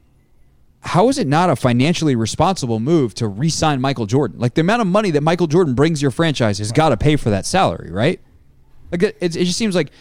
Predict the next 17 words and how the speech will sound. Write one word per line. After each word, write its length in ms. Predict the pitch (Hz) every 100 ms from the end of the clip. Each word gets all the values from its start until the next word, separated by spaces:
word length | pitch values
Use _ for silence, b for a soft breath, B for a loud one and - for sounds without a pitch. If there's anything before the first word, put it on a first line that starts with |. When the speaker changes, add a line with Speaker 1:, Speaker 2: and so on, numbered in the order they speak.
| b
Speaker 1:
not 140 | 208
only 140 | 226 208
from 180 | 170 143
a 60 |
basketball 640 | 110 123 151 - 139 131 117
standpoint, 720 | - 117 110 - 110 98 98 - _ _ - 135
an 100 | 135
irresponsible 760 | 147 131 120 - 113 110 107 113
move, 460 | 104 101 98 92 - B -
from 140 | 131
a 60 | 131
P 220 | - 131
R 120 | 135 156
standpoint, 580 | - 139 123 123 113
an 40 | 110
irresponsible 580 | 117 107 117 110 107 104
move. 220 | 101 98